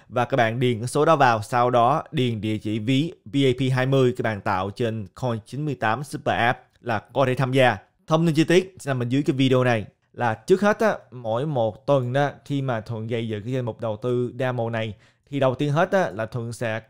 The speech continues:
copy lại cái số lượng tiền trong danh mục. Giống như là chúng ta thấy được là B T C là một bốn tám sáu đi, thì sẽ để vào một bốn tám sáu, đó là cái số lượng tiền của B T C. Ethereum á, danh mục này là một không chín bảy.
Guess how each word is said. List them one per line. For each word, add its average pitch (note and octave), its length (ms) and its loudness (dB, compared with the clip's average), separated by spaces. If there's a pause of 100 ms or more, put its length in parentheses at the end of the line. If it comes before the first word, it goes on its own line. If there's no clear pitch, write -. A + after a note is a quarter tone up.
(100)
copy D3 300 0
lại G#2+ 420 -4
cái C#3 140 -4
số D3+ 360 -2
lượng A2 380 -2 (180)
tiền C3 300 0
trong C3+ 260 -2
danh B2+ 140 -2
mục. A2 240 -4 (160)
Giống D3 180 -2
như D#3+ 120 2
là B2+ 60 2
chúng C3 180 -6
ta B2+ 160 0
thấy C3 140 -4
được A#2 180 -2
là A2 520 -2
B C3+ 80 -6 (120)
T D3+ 200 0
C - 20 -2 (140)
là A#2 140 0
một A2 260 -4
bốn C3+ 300 0
tám C#3+ 220 -2
sáu C#3+ 280 -2
đi, C#3+ 260 0
thì B2 80 -14
sẽ C3+ 140 -8
để A#2 200 -2
vào A2 280 -2 (260)
một - 260 -8
bốn C#3+ 220 0
tám D3 240 -2
sáu, C#3 340 -2
đó C3+ 220 0
là C3 100 0
cái B2+ 400 -4 (100)
số D3+ 300 -6
lượng A#2+ 160 -2
tiền A2+ 240 -8
của B2 80 -6
B A2+ 80 -6 (120)
T - 40 -6 (160)
C. - 20 -20 (560)
Ethereum C3+ 640 0
á, C3 100 0
danh C3+ 220 -2
mục A#2+ 160 -4
này A#2 160 -2
là A2 160 -2
một G#2+ 320 -4
không A#2+ 240 -6
chín D3 200 -8
bảy. A2+ 300 -2